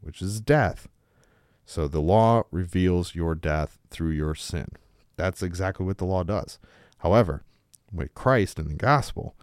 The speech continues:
being the fulfillment of the law, we have been given the promise that because we can't fulfill the law, it is Christ who did it for us.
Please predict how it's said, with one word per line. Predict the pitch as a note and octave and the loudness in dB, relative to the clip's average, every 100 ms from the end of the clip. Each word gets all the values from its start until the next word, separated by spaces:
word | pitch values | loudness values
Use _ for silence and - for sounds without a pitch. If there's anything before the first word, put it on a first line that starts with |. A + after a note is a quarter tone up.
| _ _ - - | _ _ -10 4
being | D#3+ E3+ | 6 6
the | |
fulfillment | - G2 - E2+ D#2+ | 4 0 2 0 0
of | D#2 | 0
the | |
law, | D2+ D2+ D2+ E2 - _ - | -2 -2 -4 -4 -10 _ -8
we | F#2 A2+ A#2+ A2+ G2+ _ _ _ _ _ _ _ _ | 2 6 6 4 2 _ _ _ _ _ _ _ _
have | G2+ F2 | 0 2
been | F2+ E2 | 2 2
given | F2+ D#2+ | 2 2
the | D#2 | 2
promise | - C3 A2 F2 | 4 6 4 2
that | E2 - | -2 -2
because | C#2+ - - B2 - | -6 -4 2 2 2
we | E2+ A#2+ G#2 | 0 2 2
can't | F#2 F#2+ D#2+ | 2 0 0
fulfill | - D#2+ - D#2 | 0 -4 0 -2
the | C#2 | 0
law, | C#2+ - E2 - _ _ _ _ - | -4 -6 -6 -8 _ _ _ _ -6
it | F#2 | -2
is | E2+ | -2
Christ | - - C3 - - | -2 2 2 2 -2
who | F2+ | -2
did | F2+ G2+ E2+ | 2 2 2
it | - | 0
for | - - A#2 D#2+ | -8 -2 2 2
us. | - - - | -2 -14 -20